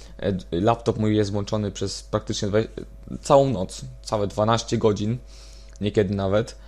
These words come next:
e, od dwunastej do dwunastej w dzień, e, i tam różne rzeczy się ściągają. To dla kogoś, e, jakieś tam rzeczy, jakieś tam gry na przykład, chociaż nie popieram ściągania gier, ale no,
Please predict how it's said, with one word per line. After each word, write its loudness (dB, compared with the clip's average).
e, 0
od 4
dwunastej 2
do 4
dwunastej 0
w -2
dzień, 0
e, 2
i 0
tam 2
różne 2
rzeczy -2
się -4
ściągają. -2
To 4
dla 4
kogoś, 2
e, -2
jakieś -2
tam -2
rzeczy, 0
jakieś -2
tam 0
gry 4
na 2
przykład, 0
chociaż -2
nie 4
popieram 2
ściągania -2
gier, 2
ale 2
no, -2